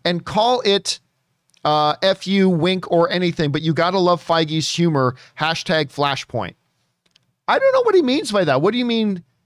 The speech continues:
"F U, wink, or anything, but you gotta love Feige's humor"?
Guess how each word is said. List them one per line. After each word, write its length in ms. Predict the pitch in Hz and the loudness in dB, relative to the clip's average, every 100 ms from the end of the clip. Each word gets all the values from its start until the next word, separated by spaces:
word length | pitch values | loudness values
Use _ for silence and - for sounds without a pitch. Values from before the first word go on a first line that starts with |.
| _ _ _ - | _ _ _ -2
"F 260 | 196 - | 0 -2
U, 560 | 160 170 233 349 320 - - | -2 0 2 2 0 -8 -8
wink, 380 | 131 185 240 - | -2 -2 -2 -2
or 140 | 170 | 0
anything, 400 | 170 196 214 214 | 0 0 0 0
but 120 | 185 | 0
you 100 | 175 | 0
gotta 220 | 170 180 | 0 2
love 220 | 185 175 - | 2 0 0
Feige's 460 | 160 165 165 156 | -2 -2 -4 -6
humor"? 540 | - 160 185 202 214 | -4 -2 -2 -2 -4